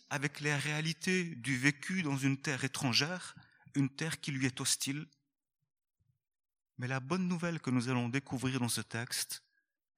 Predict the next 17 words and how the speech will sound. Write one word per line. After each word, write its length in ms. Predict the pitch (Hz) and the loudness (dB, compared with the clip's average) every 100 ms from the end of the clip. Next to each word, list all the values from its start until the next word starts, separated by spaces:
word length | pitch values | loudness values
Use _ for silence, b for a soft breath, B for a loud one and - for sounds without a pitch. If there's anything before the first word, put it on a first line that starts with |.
| _ | _
c'est 200 | - 131 | -2 0
que 120 | - | 2
Dieu 320 | 123 117 160 - | 2 4 0 2
intervient 680 | 143 131 127 117 98 98 113 - _ _ _ _ _ - | -2 0 -2 -2 -2 -4 -4 -10 _ _ _ _ _ -4
dans 140 | 117 | 0
ce 200 | - 113 | 0 0
genre 320 | 98 107 107 | 0 0 -2
de 80 | 101 | -2
situation 720 | - 107 - 95 - - 117 - | 0 -2 -4 -2 0 0 -4 -4
et 100 | 117 | -4
qu'il 220 | - 113 | -2 -2
ne 100 | 110 | -2
laisse 220 | 107 98 | -2 4
jamais 440 | 101 123 131 123 104 | 6 6 6 4 4
ses 300 | - 101 104 | 4 2 -2
enfants 360 | 101 - 104 | -4 -6 0
seuls. 500 | - - 104 80 78 | 4 4 2 -6 -10